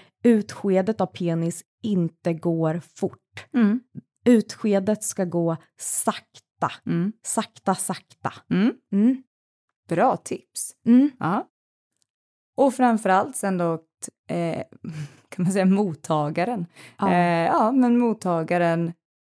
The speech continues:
Speaker 2: eh, sköter takt
Speaker 1: Mm.
Speaker 2: och, eh, ja, i princip allt
Speaker 1: Mm.
Speaker 2: egentligen.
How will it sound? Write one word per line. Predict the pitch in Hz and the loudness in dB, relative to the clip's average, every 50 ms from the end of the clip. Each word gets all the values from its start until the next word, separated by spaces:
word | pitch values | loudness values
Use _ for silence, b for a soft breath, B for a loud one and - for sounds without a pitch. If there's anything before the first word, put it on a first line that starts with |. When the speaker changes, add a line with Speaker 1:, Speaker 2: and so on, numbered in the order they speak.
| _ - - | _ -12 -8
Speaker 2:
eh, | - 151 - - - - 175 | -8 -6 -6 -6 -8 -10 -10
sköter | - - 208 190 170 170 - _ - 165 165 160 165 | -8 -4 -2 -2 -2 -2 -6 _ -4 -2 -2 -2 -4
takt | - - - - - _ - - _ - | -4 -4 -6 -6 -6 _ -20 -16 _ 0
Speaker 1:
Mm. | 208 202 190 185 170 165 | 0 2 2 2 0 2
Speaker 2:
och, | 180 185 175 170 - _ _ _ _ - - - | 2 2 2 0 -4 _ _ _ _ -10 -6 -4
eh, | 165 165 165 160 156 156 156 156 156 156 147 151 - - - - - - - - - - | -2 -2 -2 -2 -2 -2 -2 -2 -2 -4 -4 -4 -4 -4 -6 -8 -10 -12 -14 -12 -6 0
ja, | - - - - | 2 2 2 2
i | 180 180 | 0 -2
princip | - - 175 160 - 170 170 - | -4 -4 -4 -4 -4 -4 -6 -4
allt | - 156 165 - - 226 175 - - | -2 -2 -2 -2 -2 -6 -8 -2 0
Speaker 1:
Mm. | 208 208 | 0 2
Speaker 2:
egentligen. | 196 185 165 165 - - 156 - - - | 2 0 -2 -4 -6 -6 -4 -4 -4 -6